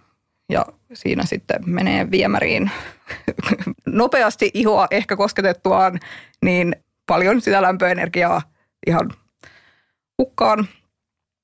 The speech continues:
Sitten toinen juttu on, että siis kannattaa katsoa, varmistaa, että ei ole mitään semmosia vesivuotoja missään.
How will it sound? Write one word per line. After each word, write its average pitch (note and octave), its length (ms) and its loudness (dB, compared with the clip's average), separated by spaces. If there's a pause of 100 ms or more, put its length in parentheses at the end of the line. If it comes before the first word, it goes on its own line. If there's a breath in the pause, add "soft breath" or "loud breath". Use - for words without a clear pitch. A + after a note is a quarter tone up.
(160)
Sitten G3+ 300 0
toinen F#3 460 0 (100)
juttu - 720 -2
on, F3 300 2
että E3+ 180 -2
siis F3+ 280 0 (1040)
kannattaa F#3+ 400 2
katsoa, F3+ 680 2
varmistaa, F3+ 560 2
että E3 240 0
ei E3 100 2
ole E3+ 80 0
mitään E3+ 240 0
semmosia F3 460 0
vesivuotoja E3+ 1600 0
missään. B2 540 -2